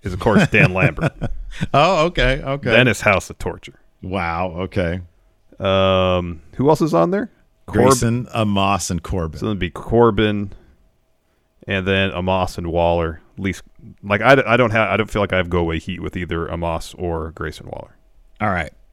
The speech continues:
Speaker 2: Uh, mine's gonna differ quite a bit. So most go, but where does Eddie Dennis fit in all that?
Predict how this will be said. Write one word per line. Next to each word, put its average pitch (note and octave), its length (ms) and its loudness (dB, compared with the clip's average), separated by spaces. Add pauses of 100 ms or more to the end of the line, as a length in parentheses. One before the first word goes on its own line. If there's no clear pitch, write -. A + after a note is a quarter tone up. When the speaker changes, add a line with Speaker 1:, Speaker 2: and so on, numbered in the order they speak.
(160)
Speaker 2:
Uh, G2 440 -2
mine's B2+ 280 0
gonna B2+ 140 -2
differ A2 260 -2
quite F#2 220 -4
a - 20 -4
bit. D2 180 -12 (600)
So G2+ 460 0
most A2 680 0
go, B2 180 2
but C#3+ 420 -2
where E3 220 2
does E3 140 2
Eddie D3+ 140 2
Dennis C3+ 300 0
fit A#2+ 160 0
in F2+ 80 -4
all C2+ 140 -10
that? - 340 -20